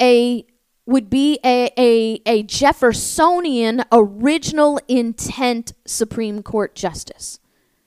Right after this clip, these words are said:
But we told you, looking at,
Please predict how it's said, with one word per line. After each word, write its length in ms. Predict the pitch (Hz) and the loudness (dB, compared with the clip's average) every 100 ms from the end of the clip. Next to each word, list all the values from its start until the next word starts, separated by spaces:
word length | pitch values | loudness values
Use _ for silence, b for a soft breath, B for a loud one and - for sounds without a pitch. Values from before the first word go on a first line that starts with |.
| _ _ | _ _
But 100 | 214 | 0
we 160 | 233 | 0
told 520 | 233 - - 453 392 220 | -4 -6 0 2 0 -2
you, 160 | 185 | -6
looking 640 | - 226 294 359 403 370 359 | -6 -2 -2 0 -4 -6 -8
at, 260 | 254 269 - | -6 -6 -6